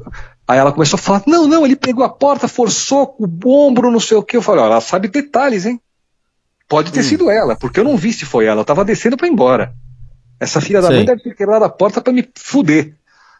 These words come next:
Speaker 1: Bom, a delegada falou, "Todo mundo vai embora daqui, só fica você." Eu falei, "Pô, pois não."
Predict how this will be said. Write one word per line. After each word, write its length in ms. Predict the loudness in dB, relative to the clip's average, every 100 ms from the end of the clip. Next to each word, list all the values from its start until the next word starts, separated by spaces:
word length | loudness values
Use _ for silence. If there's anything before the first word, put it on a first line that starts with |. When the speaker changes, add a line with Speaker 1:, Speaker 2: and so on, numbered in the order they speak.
| _ _
Speaker 1:
Bom, 140 | 0 2
a 40 |
delegada 320 | 2 2 2
falou, 200 | 0 -2
"Todo 360 | -2 -2 0 0
mundo 220 | 0 -2
vai 120 | -2
embora 260 | -2 -2 -2
daqui, 240 | -4 -8
só 100 | -10
fica 260 | -8 -6 -4
você." 260 | -4 -6
Eu 960 | -12 _ _ _ _ _ _ _ _ _
falei, 260 | -14 -10 -10
"Pô, 260 | -8 -12 -4
pois 200 | 0 0
não." 280 | 0 -4 -8